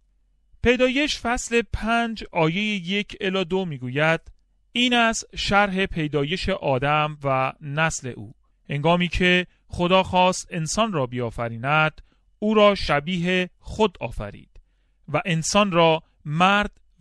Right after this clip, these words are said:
و زن خلق فرمود. آنها را برکت داد و از همان آغاز خلقت ایشان را آدم نامید." و آنها را برکت داد،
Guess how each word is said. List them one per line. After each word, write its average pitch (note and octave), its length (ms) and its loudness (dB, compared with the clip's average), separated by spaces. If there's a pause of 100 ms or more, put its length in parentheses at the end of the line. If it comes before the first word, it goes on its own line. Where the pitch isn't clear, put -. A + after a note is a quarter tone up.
و D3+ 140 2
زن E3+ 300 0
خلق A#2+ 420 -6
فرمود. G#2+ 500 -10 (280)
آنها D#3 300 2
را E3+ 320 6
برکت D3 580 2
داد E3+ 360 4 (300)
و D#3+ 60 0
از E3+ 220 2
همان A#3 460 0
آغاز F3+ 500 4
خلقت E3 580 0 (340)
ایشان G3 440 -2
را E3+ 320 2 (140)
آدم D3 500 4
نامید." G2+ 520 -10 (300)
و E3 100 2
آنها A3 480 2
را B3+ 140 4
برکت F#3+ 760 2
داد، G#3+ 380 0